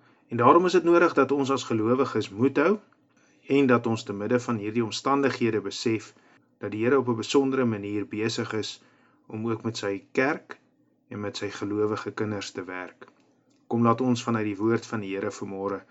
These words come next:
ook na 'n paar verse luister. Ons luister vanoggend na Amos sewe vanaf vers een. Amos is een van die klein profete in die Ou Testament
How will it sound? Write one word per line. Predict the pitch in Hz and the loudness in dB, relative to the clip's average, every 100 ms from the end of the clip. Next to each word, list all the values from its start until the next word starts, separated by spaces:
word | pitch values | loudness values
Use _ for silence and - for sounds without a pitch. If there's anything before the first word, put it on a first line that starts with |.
| _ _ _ _ | _ _ _ _
ook | 110 107 | -8 -4
na | 104 | -4
'n | 95 | -4
paar | 104 98 | -2 -4
verse | - 101 95 - | -4 -6 -6 -8
luister. | 98 101 101 - - - _ _ _ _ _ _ | -6 -4 -4 -8 -10 -16 _ _ _ _ _ _
Ons | 113 107 | -10 -6
luister | 104 104 123 | -4 -2 -2
vanoggend | 117 113 127 131 147 190 - - | -2 0 2 2 0 -4 -12 -10
na | 104 | -8
Amos | 95 104 104 95 - | -6 -6 -6 -6 -2
sewe | 131 120 110 | 2 4 2
vanaf | 98 98 92 - | -4 -8 -10 -12
vers | 92 90 - | -14 -14 -2
een. | 143 117 90 _ _ _ _ - - | 2 2 0 _ _ _ _ -20 -14
Amos | - 117 131 165 113 | -2 2 4 2 -2
is | - | -6
een | 117 113 | -4 -4
van | 110 | -6
die | 104 | -8
klein | - 127 135 | -2 0 0
profete | 127 131 135 123 120 | -2 -2 2 2 4
in | 117 | 2
die | 117 | 2
Ou | 123 | 0
Testament | 123 135 120 120 127 190 - | 0 -2 -2 -6 -6 -8 -10